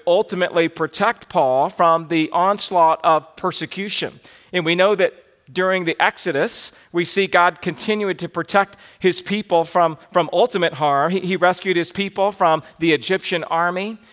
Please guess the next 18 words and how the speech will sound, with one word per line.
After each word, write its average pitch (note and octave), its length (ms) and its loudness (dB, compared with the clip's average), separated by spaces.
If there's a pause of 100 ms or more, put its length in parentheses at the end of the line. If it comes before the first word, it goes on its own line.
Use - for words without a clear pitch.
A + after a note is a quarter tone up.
We G3+ 120 2
know F#3 140 2
that F#3 140 -2
God F#3 280 2
rescued F#3+ 440 0
the F3 180 0
Israelites F#3+ 680 2
from F#3 240 0
the F3+ 120 2
Amalekites F#3 800 2
as E3+ 220 -4
Aaron F#3+ 300 0
and E3 120 -2
Hur G3 420 -4 (180)
held G3 320 2
up F#3+ 180 2
Moses' F3+ 720 -4
arms. F3+ 560 -2